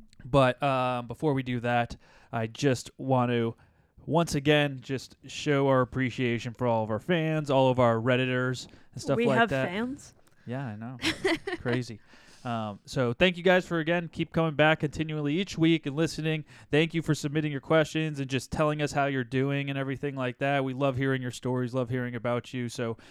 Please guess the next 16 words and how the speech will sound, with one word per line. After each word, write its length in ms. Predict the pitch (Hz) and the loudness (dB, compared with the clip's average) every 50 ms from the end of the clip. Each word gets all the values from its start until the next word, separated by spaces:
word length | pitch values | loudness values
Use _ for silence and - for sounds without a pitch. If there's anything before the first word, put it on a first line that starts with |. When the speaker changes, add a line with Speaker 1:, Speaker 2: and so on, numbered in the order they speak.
| - - - - _ _ _ - | -20 -20 -20 -20 _ _ _ 0
Speaker 1:
as 320 | 135 151 151 147 135 131 | 2 4 4 4 2 0
always, 440 | - 151 151 147 147 147 147 143 - | 2 4 4 6 6 4 4 2 0
continue 480 | - 131 123 - - 185 190 180 175 | -4 -8 -8 -4 -2 -2 0 0 0
to 80 | 160 156 | -2 -2
do 260 | 143 131 147 147 147 139 | -2 2 2 2 4 4
that. 420 | 147 143 143 147 147 143 143 - | 4 4 4 4 4 2 0 0
Uh, 460 | 151 139 135 131 127 127 127 123 117 - _ _ _ _ _ _ _ _ _ _ _ _ _ _ _ _ _ - | -2 0 2 2 2 2 0 0 -2 -6 _ _ _ _ _ _ _ _ _ _ _ _ _ _ _ _ _ -8
email 420 | 156 160 160 160 156 151 147 147 147 | -4 -4 -2 0 0 2 2 4 4
us 260 | 147 147 147 - - | 4 2 2 0 -2
at, 380 | 143 131 127 127 127 123 120 123 | -2 -2 -2 0 -2 -2 -2 -2
uh, 240 | 120 117 117 113 107 | -2 -2 -2 -4 -6
swingbypodcast 1300 | 101 - - - - 135 131 151 143 139 135 123 135 131 131 - - 131 131 131 123 - 139 135 135 - 131 | -10 -12 -16 -10 -8 -4 -4 -2 -4 -4 -2 0 0 0 0 0 0 0 0 0 -2 -2 -2 -2 -2 -2 -6
at 60 | 113 | -12
gmail 300 | - 127 131 127 127 123 120 | -12 -10 -8 -6 -6 -4 -4
dot 180 | 117 113 - | -4 -4 -6
com. 380 | - - 208 208 196 190 185 | -2 0 2 2 2 2 -2